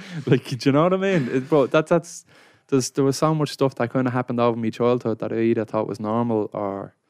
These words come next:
wasn't worth addressing. And, uh, it kinda came to a boiling point after,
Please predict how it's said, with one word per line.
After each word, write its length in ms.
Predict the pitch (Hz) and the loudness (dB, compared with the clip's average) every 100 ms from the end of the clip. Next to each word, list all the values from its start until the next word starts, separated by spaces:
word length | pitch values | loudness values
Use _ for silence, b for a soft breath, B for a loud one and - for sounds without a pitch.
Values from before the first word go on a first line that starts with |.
| _ _ _ _ _ | _ _ _ _ _
wasn't 320 | 113 107 107 104 | 0 0 0 0
worth 500 | 104 104 - - - - | 2 2 -2 -16 -16 -12
addressing. 540 | 104 107 110 - 117 104 - | -6 0 0 0 -6 -6 -18
And, 400 | - 104 101 101 - - | -10 -8 -6 -8 -14 -20
uh, 280 | - - | -18 -14
it 180 | - - | -14 -12
kinda 220 | - 139 | -2 -2
came 220 | 113 110 107 | 0 -2 -2
to 120 | 107 | 0
a 40 | |
boiling 320 | 98 104 107 98 | 2 2 2 0
point 240 | 104 104 | -6 -4
after, 500 | 101 101 107 92 - | -4 -4 -6 -6 -8